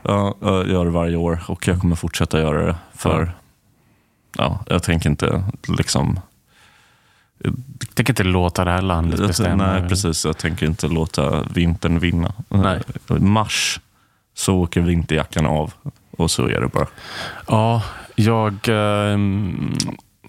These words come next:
Speaker 2: eh, skulle vilja göra det, men jag har ju bara vinterjacka och sommarjacka.
Speaker 1: Ja.
Speaker 2: Vilket gör att jag kan liksom inte ta på mig min sommarjacka när det är fyra grader ute.
Speaker 1: Nej. Du
Speaker 2: Så
Speaker 1: får
Speaker 2: jag har ju
Speaker 1: köpa
Speaker 2: fortfarande
Speaker 1: en
Speaker 2: vinterjacka.
Speaker 1: vårjacka. Det är ändå ett viktigt.
Speaker 2: Ja, jag ska göra det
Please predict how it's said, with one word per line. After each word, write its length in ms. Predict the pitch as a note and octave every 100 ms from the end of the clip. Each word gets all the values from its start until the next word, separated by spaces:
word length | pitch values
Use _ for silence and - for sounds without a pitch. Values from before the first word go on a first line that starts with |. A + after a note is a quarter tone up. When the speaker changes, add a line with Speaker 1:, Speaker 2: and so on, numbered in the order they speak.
| - _ -
Speaker 2:
eh, 220 | - -
skulle 420 | G#2 - B2+ G2+
vilja 180 | A2 A#2+
göra 160 | G2 F2+
det, 100 | F2+
men 140 | F#2+
jag 100 | G#2+
har 120 | A2
ju 60 | G2+
bara 220 | F#2+ F#2+
vinterjacka 580 | F2+ F#2 E2+ F2 D#2+ -
och 140 | E2+
sommarjacka. 680 | - G2+ F2+ F2+ F2 - - - -
Speaker 1:
Ja. 360 | C3 G#2 F2+ F2 -
Speaker 2:
Vilket 260 | G#2 G2
gör 100 | G2 F2+
att 140 | F2
jag 240 | F#2 - - - -
kan 180 | F#2+ G#2
liksom 220 | G2+ -
inte 280 | F#2+ F#2 F#2+
ta 140 | - F2+
på 200 | A2 G2
mig 140 | F#2+
min 120 | F#2
sommarjacka 640 | F2 G2 F2+ F2 E2 - F#2+
när 120 | F#2
det 100 | F2
är 100 | E2+
fyra 320 | - G2 F#2
grader 300 | F2+ F2+ F#2
ute. 280 | F2+ - G2 -
Speaker 1:
Nej. 380 | G#2 G2 F#2+ F#2 - _ _ _ _
Du 80 | -
Speaker 2:
Så 60 | -
Speaker 1:
får 80 | G#2
Speaker 2:
jag 80 |
har 60 | G#2+
ju 40 |
Speaker 1:
köpa 100 | A2 G#2
Speaker 2:
fortfarande 260 | F#2 G#2+
Speaker 1:
en 40 | G#2
Speaker 2:
vinterjacka. 220 | F#2+ A2+
Speaker 1:
vårjacka. 440 | E2+ F#2 - - - - -
Det 120 | G#2
är 40 | F#2+
ändå 200 | F#2 E2
ett 200 | - -
viktigt. 500 | F#2+ - F#2 - - - _
Speaker 2:
Ja, 300 | D3 D3 D3 - - - - - -
jag 100 | -
ska 160 | -
göra 260 | A#2 G#2+ G2
det 160 | F#2+